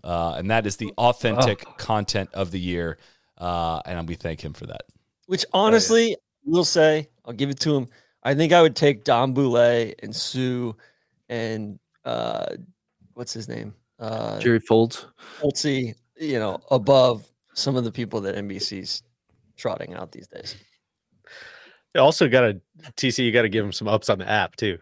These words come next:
Speaker 1: <laughs> That's, that's where we were going. That's why everybody left for Live.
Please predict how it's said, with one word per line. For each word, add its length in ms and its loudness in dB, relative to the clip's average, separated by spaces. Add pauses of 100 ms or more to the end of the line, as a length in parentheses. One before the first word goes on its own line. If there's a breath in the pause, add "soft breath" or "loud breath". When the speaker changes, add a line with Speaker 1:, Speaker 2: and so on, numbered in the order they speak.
Speaker 1:
<laughs> 100 -20
That's, 500 2
that's 160 2
where 160 4
we 120 2
were 100 4
going. 240 4
That's 240 2
why 140 8
everybody 180 4
left 260 4
for 120 -6
Live. 500 2